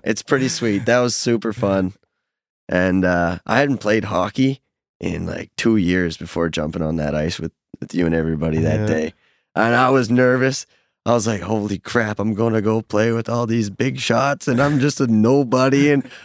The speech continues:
Speaker 1: I don't even know if I remember how to skate."
Speaker 2: You played lots of hockey, though, right?
Speaker 1: I did, yeah.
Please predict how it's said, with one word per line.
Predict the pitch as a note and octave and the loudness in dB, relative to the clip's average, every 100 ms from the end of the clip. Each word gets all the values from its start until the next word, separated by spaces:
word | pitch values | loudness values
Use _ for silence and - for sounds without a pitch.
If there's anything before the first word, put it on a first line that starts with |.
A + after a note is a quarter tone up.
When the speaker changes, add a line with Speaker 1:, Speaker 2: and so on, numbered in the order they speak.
| - | -2
Speaker 1:
I | B2 | 2
don't | C#3+ D3+ | 2 4
even | C#3+ C3 | 4 4
know | C3+ D3 | 4 2
if | C3+ | 2
I | C#3 | 0
remember | C3 C#3 C#3+ | 2 2 4
how | C#3+ C3+ | 4 2
to | B2+ | 0
skate." | - - C3 C#3 D3+ - _ _ _ _ - | -4 -2 2 4 2 -4 _ _ _ _ -4
Speaker 2:
You | E3 G#3+ G#3+ | 2 4 4
played | E3 D#3 C#3+ | 4 4 4
lots | C3+ C3 A#2+ | 2 2 2
of | |
hockey, | A#2 A#2+ B2+ A#2+ G#2+ | 2 2 2 -2 -6
though, | G2 G2 | -4 -4
right? | G2 | 0
Speaker 1:
I | B2+ | 2
did, | C3+ B2+ E3+ D3 | 2 2 4 4
yeah. | B2+ D3+ E3 C#3 | 4 4 4 4